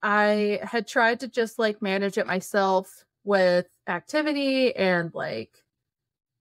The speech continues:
what I could use for pain relief. And I eventually just got to the point where I was, like,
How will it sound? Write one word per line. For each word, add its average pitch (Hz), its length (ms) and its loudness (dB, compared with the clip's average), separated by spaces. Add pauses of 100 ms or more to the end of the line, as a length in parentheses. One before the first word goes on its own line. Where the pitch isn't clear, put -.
(240)
what 220 280 2
I 196 140 2
could 240 340 -2
use 233 240 0
for 247 140 0
pain 233 260 0
relief. 220 540 -2 (100)
And 214 180 0
I 202 140 4
eventually 240 380 -4
just 262 180 -6
got 226 140 2
to 233 80 -4
the 208 80 -6
point 208 240 -2
where 185 200 2
I 185 100 2
was, 196 260 -4
like, 190 300 0